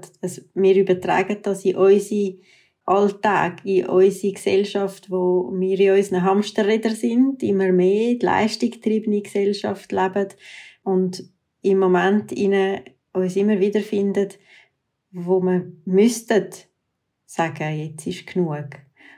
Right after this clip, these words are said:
Und damit ich nicht zusammenbreche, muss ich jetzt hören oder eine Pause einlegen oder kurz schnaufen. Ich glaube,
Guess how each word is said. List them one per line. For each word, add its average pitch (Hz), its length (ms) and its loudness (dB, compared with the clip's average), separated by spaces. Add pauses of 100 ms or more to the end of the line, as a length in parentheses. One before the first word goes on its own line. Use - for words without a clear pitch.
(100)
Und 170 340 -6 (100)
damit 185 320 2
ich - 160 0
nicht 185 420 0 (120)
zusammenbreche, 185 800 -2
muss 175 240 -4
ich 170 160 -6
jetzt 180 420 -8 (100)
hören 185 400 2 (500)
oder 180 260 0
eine 185 180 -2
Pause 185 420 -2
einlegen 175 500 -2
oder 180 200 2
kurz 185 340 -2
schnaufen. 175 520 -6 (460)
Ich 147 160 -14
glaube, 175 200 -4